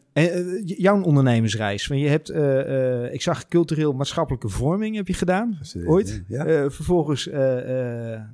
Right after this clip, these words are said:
Speaker 1: club-eigenaar geweest,
Speaker 2: Ja.
Speaker 1: manager geweest, eigenaar
Speaker 2: Ja,
Speaker 1: geweest.
Speaker 2: ja, klopt.
Speaker 1: Club Noah, Club Red zag ik langskomen.
Speaker 2: Ja.
Speaker 1: Twee keer beste club van Nederland.
Speaker 2: D-, drie keer in
Speaker 1: Drie keer?
Speaker 2: Ja.
Speaker 1: Oké. Ehm, hoe kom je dan terecht bij, bij Rumach?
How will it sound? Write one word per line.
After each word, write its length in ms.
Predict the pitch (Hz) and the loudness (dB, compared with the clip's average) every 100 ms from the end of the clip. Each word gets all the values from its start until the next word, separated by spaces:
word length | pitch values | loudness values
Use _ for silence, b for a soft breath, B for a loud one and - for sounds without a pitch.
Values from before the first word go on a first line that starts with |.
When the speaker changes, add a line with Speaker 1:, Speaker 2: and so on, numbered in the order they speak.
| - _ | -20 _
Speaker 1:
club-eigenaar 800 | 170 180 - - 143 180 202 202 | -2 -2 -8 -4 -2 0 0 0
geweest, 280 | 190 - - | 0 0 4
Speaker 2:
Ja. 120 | 160 | 4
Speaker 1:
manager 280 | 190 185 185 | 6 2 0
geweest, 260 | 185 185 | -2 -2
eigenaar 320 | 175 175 139 175 | -2 2 2 2
Speaker 2:
Ja, 60 | |
Speaker 1:
geweest. 380 | 160 160 - - | -2 -4 -2 -4
Speaker 2:
ja, 60 | - | -8
klopt. 300 | 113 - _ - 240 | -12 -12 _ -20 -12
Speaker 1:
Club 160 | - 147 | -6 -2
Noah, 320 | 135 180 202 | 0 0 -2
Club 180 | - 143 | -4 -2
Red 200 | 123 190 | -2 -2
zag 160 | - 165 | -4 -6
ik 60 | 170 | -2
langskomen. 440 | 170 - 110 156 | -2 2 6 6
Speaker 2:
Ja. 60 | 185 | 4
Speaker 1:
Twee 240 | - 185 | 2 2
keer 120 | 165 | 2
beste 220 | 156 160 - | 0 0 2
club 200 | 156 - | 0 2
van 100 | 120 | 2
Nederland. 500 | 135 175 190 240 b b b b b b b | 2 2 -2 -6 b b b b b b b
Speaker 2:
D-, 100 | - | -16
drie 200 | 90 131 | -10 -10
keer 240 | 156 71 69 | -6 -6 -6
in 100 | 69 | -6
Speaker 1:
Drie 220 | 123 151 208 | 0 2 4
keer? 360 | 123 101 76 73 | 2 2 -6 -12
Speaker 2:
Ja. 220 | 113 120 - _ - 123 | -12 -12 -18 _ -8 -6
Speaker 1:
Oké. 360 | 110 123 220 214 _ _ | -4 -4 -6 -10 _ _
Ehm, 540 | - 139 143 139 135 135 117 _ _ _ _ _ _ _ _ _ | -4 0 2 2 0 -2 -6 _ _ _ _ _ _ _ _ _
hoe 240 | - 151 165 | -2 0 2
kom 200 | 196 180 | 2 2
je 60 | |
dan 240 | 151 147 127 | 0 -6 -6
terecht 320 | 160 165 - | -4 -4 -4
bij, 400 | 131 123 117 117 | -6 -6 -8 -10
bij 100 | 117 | -8
Rumach? 580 | 107 113 131 190 226 - | -4 -4 -4 -8 -12 -20